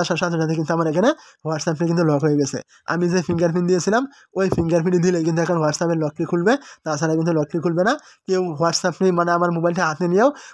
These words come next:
WhatsApp-এ ঢুকলেও কিন্তু কেউ আমার এখানে WhatsApp-এর ভিতরে কার কার সাথে চ্যাট করি এগুলো কিন্তু কোনো কিছু দেখতে পারবে না, আমি যতক্ষণ না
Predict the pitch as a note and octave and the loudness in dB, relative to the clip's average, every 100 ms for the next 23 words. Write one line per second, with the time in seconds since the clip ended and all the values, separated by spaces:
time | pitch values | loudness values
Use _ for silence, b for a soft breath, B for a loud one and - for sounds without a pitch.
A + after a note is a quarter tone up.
0 | - D#3+ E3 - F#3 D3 D3+ E3+ E3+ E3+ | -6 -4 -2 0 0 0 -2 0 0 0
1 | F3 G3+ D4 B B D#3+ E3 E3 E3 D#3+ | 0 2 0 B B -6 -2 -2 0 0
2 | D#3 - E3+ E3 D#3+ F3 D#3+ D3+ E3 D3+ | 0 0 0 0 0 0 0 0 0 -2
3 | E3+ D#3 D#3+ - F#3+ D4 B B D#3+ E3+ | 0 0 -2 -2 -2 -2 B B -8 -2
4 | E3+ E3 D#3+ - G3+ E3+ D#3+ E3+ E3+ F3 | 0 0 -2 -2 -2 0 0 0 -2 -2
5 | E3 F3 B3 D#4+ B - F3 F3+ D#3+ F3+ | -2 0 0 -2 B -4 -2 -2 -2 0
6 | G3 F3+ F3+ | 0 2 0